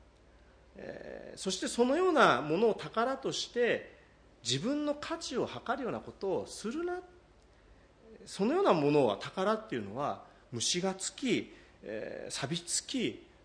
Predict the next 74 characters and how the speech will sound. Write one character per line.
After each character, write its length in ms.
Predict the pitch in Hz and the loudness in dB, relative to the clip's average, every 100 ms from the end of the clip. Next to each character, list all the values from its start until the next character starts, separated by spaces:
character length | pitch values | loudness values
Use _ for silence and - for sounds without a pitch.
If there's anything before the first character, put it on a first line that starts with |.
| - | -4
盗 80 | 123 | -2
人 400 | 156 190 214 226 | -2 -6 -2 -2
が 80 | |
取 140 | 220 320 | -2 -6
っ 20 | |
て 160 | - - | -6 -6
し 160 | - | -2
ま 120 | 131 | -2
え 60 | 110 | -2
ば 100 | 98 | -4
簡 240 | - 196 285 | -6 -2 0
単 200 | 339 349 | 0 0
に 60 | |
な 120 | 277 247 | 0 -2
く 120 | 294 | -2
な 100 | 330 | -4
っ 40 | |
て 160 | 330 202 | -4 -4
し 160 | - | -2
ま 180 | 156 185 | 0 2
う、 160 | 190 104 - - - | 2 2 -6 -20 -16
そ 180 | - 330 | -2 0
う 20 | |
い 40 | |
う 20 | |
儚 480 | 302 160 - 330 440 | 0 -2 0 0 2
い 40 | 370 | 2
も 140 | 123 | 0
の 100 | 110 | -2
だ。 100 | 92 - - - - - - | -6 -16 -20 -20 -20 -20 -12
全 280 | 139 240 349 | 2 4 6
然 200 | 539 539 | 4 2
か 140 | - 320 | 2 2
け 120 | 320 | 6
が 140 | 302 | 6
え 40 | 294 | 8
の 100 | 277 | 6
な 140 | 262 | 4
い 40 | |
も 140 | 175 131 | 4 2
の 100 | 131 | -2
じ 100 | 98 | -4
ゃ 40 | |
な 40 | - | -10
い。 80 | - - - - - - - - | -16 -16 -20 -20 -20 -20 -20 -14
そ 140 | - 226 | 2 2
う 20 | |
い 40 | |
う 20 | |
か 160 | - 240 | 4 2
け 160 | 320 320 | 4 8
が 160 | 330 | 8
え 40 | 320 | 8
の 140 | 311 | 6
な 200 | 302 311 | 6 8
い 40 | |
も 160 | 294 233 | 8 6
の 120 | 233 | 6
で 100 | 220 | 6
は 80 | 180 | 4
な 240 | 170 254 | 4 2
い 40 | 277 | 4
も 140 | 220 | 4
の 160 | 208 180 | 4 4
で、 420 | 233 247 104 - - - - - - - | 4 4 2 -8 -20 -20 -20 -20 -20 -4
あ 120 | 170 | 0
な 180 | 226 247 | 2 2
た 160 | 196 | 0
の 100 | 139 | 0
そ 160 | 113 127 | -2 -6
の 100 | 113 | -8
価 200 | - 240 | -6 -8
値 240 | 240 - 147 | -6 -6 -2
を 280 | 165 95 | -2 -2